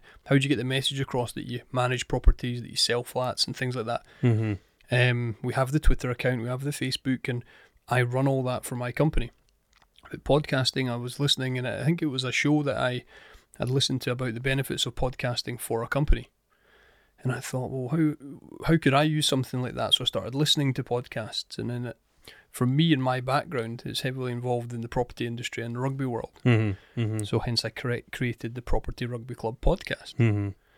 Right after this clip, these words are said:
Speaker 1: Um, because I want to stay connected to the property industry, and talk
Speaker 2: Mm-hmm.
Speaker 1: about property and talk about Edinburgh, but rugby is such an interest to me as well. So I thought, "I'll combine them."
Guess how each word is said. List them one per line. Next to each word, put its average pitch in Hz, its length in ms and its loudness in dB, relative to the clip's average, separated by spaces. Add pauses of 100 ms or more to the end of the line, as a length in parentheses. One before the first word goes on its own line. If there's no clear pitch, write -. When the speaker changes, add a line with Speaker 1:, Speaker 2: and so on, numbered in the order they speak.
(440)
Speaker 1:
Um, 120 360 2 (100)
because 123 260 2
I 120 80 2
want 120 300 -4
to 120 80 -6
stay - 200 -2
connected 131 460 -4
to - 80 -12
the 139 60 -2
property 117 440 -2 (260)
industry, 131 520 0
and - 100 -20
talk 123 160 8
Speaker 2:
Mm-hmm. 101 80 2
Speaker 1:
about 123 180 0
property - 420 -6
and 123 120 -4
talk 117 200 -6
about 107 140 -6
Edinburgh, 120 320 -4 (400)
but - 120 -2 (120)
rugby 123 320 0
is 113 80 2
such - 240 -4
an 120 60 -2
interest 120 340 -4
to 117 80 -6
me 123 100 -4
as 123 100 -6
well. 151 160 0
So 120 160 -4
I 117 40 -4
thought, 113 200 -4
"I'll 113 60 -8
combine 127 460 0
them." 143 160 -2